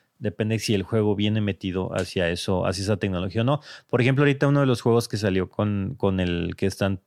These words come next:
presumiendo así Nvidia no es Warzone, es, eh, Cyberpunk,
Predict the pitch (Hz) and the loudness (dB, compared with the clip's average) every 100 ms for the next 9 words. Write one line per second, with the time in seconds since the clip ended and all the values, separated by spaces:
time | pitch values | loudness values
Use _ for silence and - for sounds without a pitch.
0 | _ 110 107 107 101 104 104 - 101 98 | _ 0 2 2 2 2 0 0 0 0
1 | 104 120 117 113 - _ _ 135 127 131 | 2 2 2 0 -4 _ _ 2 6 6
2 | 110 101 95 110 143 131 104 90 95 92 | 6 4 4 4 4 2 -2 -2 -2 -2
3 | - 101 90 - 113 131 135 175 196 | 0 0 0 0 2 2 0 -2 -2